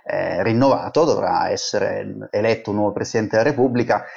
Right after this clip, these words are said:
In questo caso penso che potrebbero essere un po' tutti, eh, contenti, no? Nel senso che il governo partirebbe, si scongiurerebbe il rischio di elezioni a breve, eh, verrebbe comunque data una finestra per votare nel duemilaventidue,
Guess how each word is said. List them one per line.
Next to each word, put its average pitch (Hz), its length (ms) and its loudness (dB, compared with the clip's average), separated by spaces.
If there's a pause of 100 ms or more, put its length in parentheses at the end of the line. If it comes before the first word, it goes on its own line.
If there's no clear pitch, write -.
(120)
In 160 80 -2
questo 180 240 4
caso 139 640 2
penso 170 400 4
che 135 120 2
potrebbero 127 420 4
essere 127 320 2
un 120 140 4
po' 127 140 2
tutti, 120 720 -2 (640)
eh, 101 200 0
contenti, 117 760 0
no? 120 140 2
Nel 107 140 2
senso 117 280 -4
che 110 300 2 (320)
il 113 100 -6
governo 123 400 4
partirebbe, 147 1080 2
si - 220 2
scongiurerebbe 123 680 4
il 113 60 4
rischio 120 340 -2
di 110 100 0
elezioni 110 680 2
a 110 80 0
breve, 131 600 2 (280)
eh, 95 320 -2
verrebbe 107 380 0
comunque 110 300 0
data 107 220 2
una 101 140 0
finestra 101 1120 0
per 107 160 -2
votare 104 380 2
nel 104 120 -2
duemilaventidue, 131 880 2